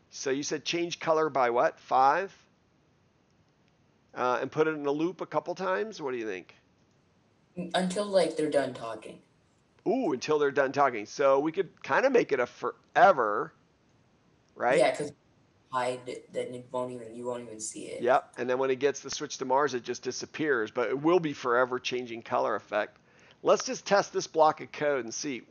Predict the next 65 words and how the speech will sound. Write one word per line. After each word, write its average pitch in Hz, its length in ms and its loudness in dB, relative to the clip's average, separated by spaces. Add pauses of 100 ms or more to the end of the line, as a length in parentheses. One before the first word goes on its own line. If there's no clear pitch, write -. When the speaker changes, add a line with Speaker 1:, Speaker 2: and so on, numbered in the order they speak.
Speaker 1:
Ooh, 208 420 2
there's 151 280 2
the 156 120 -6
Earth 143 280 -2
right 135 240 0
there. 123 400 2 (440)
Whoa, 143 640 8
that's 135 200 2
pretty 147 240 -6
cool. 156 340 -2
Should 147 160 2
I 151 80 6
put 180 160 0
a 190 100 4
delay, 147 520 6
or 233 120 4
do 160 60 -4
you 151 140 2
like 135 240 4
that 131 200 2
speed? 101 540 -6
I 95 100 -2
don't 120 120 -4
know 117 80 -4
if 110 100 -8
you 120 120 -12
can 110 140 -16
see - 280 -6
it. - 120 -6 (920)
Um, 87 360 -8
Speaker 2:
I 214 120 2
think 269 160 -4
you 277 80 -6
should 285 180 -14
put 240 120 -2
in 233 120 -4
a 190 80 -2
little 147 300 -2
delay. 117 500 -8 (220)
Speaker 1:
A - 20 -12
little 101 180 -6
delay. 101 380 -4 (300)
I, - 120 -6 (120)
I, 127 200 -4
I - 200 -8
agree - 280 -12
with - 140 -20
you. - 60 -18
I - 160 -14
like, 50 160 -18 (100)
I - 80 -12
like - 240 -16
a - 80 -20
little. - 220 -18 (100)
Well, 117 100 -12
let's, - 320 -6
let's 127 280 -4
experiment. 131 500 -8
What 120 80 -12
do 110 80 -8
we 113 80 -12
try? 104 380 0
What 104 100 -10
do 107 60 -12
you, 107 160 -14